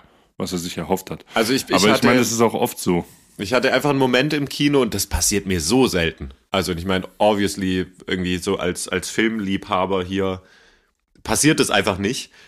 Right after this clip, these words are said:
Speaker 2: Und ich sitz in diesem Film und es war unterhaltsam und irgendwann in diesem zweiten Teil, wo Jacob Elordis Creature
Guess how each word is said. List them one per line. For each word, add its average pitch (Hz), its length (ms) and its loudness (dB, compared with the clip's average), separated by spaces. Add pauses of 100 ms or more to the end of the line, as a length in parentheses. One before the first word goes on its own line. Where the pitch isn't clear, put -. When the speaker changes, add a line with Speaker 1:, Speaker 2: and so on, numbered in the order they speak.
Speaker 2:
Und 110 160 -2
ich 110 120 -2
sitz 160 220 2
in 147 80 -2
diesem 135 220 -2
Film 131 320 2
und 98 160 -2
es 98 140 -4
war 123 220 4
unterhaltsam 123 880 0
und 101 260 -4
irgendwann 127 520 2
in 117 100 -4
diesem 117 200 -6
zweiten 107 340 0
Teil, 101 300 0
wo 92 120 2
Jacob 107 380 -2
Elordis 101 800 0
Creature 101 640 -2